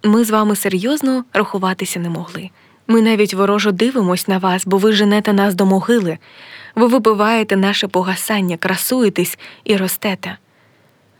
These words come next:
В цьому закон існування. Пам'ятайте тільки, що ви теж будете такими, як ми.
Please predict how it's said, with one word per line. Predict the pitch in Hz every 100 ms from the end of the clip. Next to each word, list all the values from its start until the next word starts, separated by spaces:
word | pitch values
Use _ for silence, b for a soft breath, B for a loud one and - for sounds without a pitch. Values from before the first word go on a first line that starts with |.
| b b b
В | -
цьому | - 247 285 285
закон | 240 190 - 185 185 202
існування. | 202 - 190 180 175 180 190 - _ -
Пам'ятайте | 226 226 247 339 330 247
тільки, | 247 240 226 214
що | - 208
ви | 208
теж | 254 277 202 185
будете | 185 214 185 175
такими, | 170 180 - 156 165
як | 180 - 190
ми. | 170